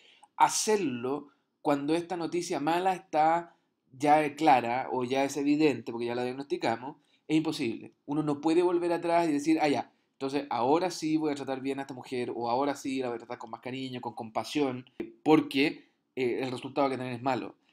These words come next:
O sea, la percepción que tiene esa paciente, eh, va a ser mala, y la, si no, ustedes son lo, lo que le dan la noticia más encima, va a ser peor. Por lo tanto, esfuércense por tratar bien a las pacientes y sacarlas de este estado.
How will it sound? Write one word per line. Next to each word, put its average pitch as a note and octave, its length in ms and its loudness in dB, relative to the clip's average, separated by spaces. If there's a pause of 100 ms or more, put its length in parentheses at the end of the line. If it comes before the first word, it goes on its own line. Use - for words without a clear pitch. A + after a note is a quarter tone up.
(240)
O - 60 -12
sea, B2 200 0
la B2 360 0
percepción C3 480 -6
que F3 80 -2
tiene E3+ 140 -4
esa D#3+ 140 -4
paciente, C#3+ 680 -6 (360)
eh, A#2 240 -4 (100)
va C3+ 80 4
a C3 40 2
ser C3 220 -4
mala, B2+ 560 -2 (260)
y C3+ 460 0
la, A#2+ 460 -2 (140)
si - 220 -10
no, A#2 160 -10
ustedes E3 440 0
son D#3+ 120 -2
lo, C#3 80 0
lo C3 220 -4
que B2+ 100 -6
le B2 80 -4
dan B2+ 120 0
la B2+ 60 -6
noticia B2 380 -8
más A#2 140 -8
encima, C3+ 360 -10
va - 340 -16
a - 20 -10
ser A3 140 -10
peor. G#2+ 320 -6 (340)
Por D#3+ 100 -6
lo E3+ 80 -4
tanto, F#3 160 -6
esfuércense D3+ 760 -4
por C#3+ 140 -10
tratar C#3+ 280 -6
bien D3 220 -4
a E3 40 -8
las D#3 120 -8
pacientes C#3+ 480 -10
y - 20 -14
sacarlas D#3+ 440 -2
de D3+ 80 -4
este C3 140 -12
estado. - 400 -16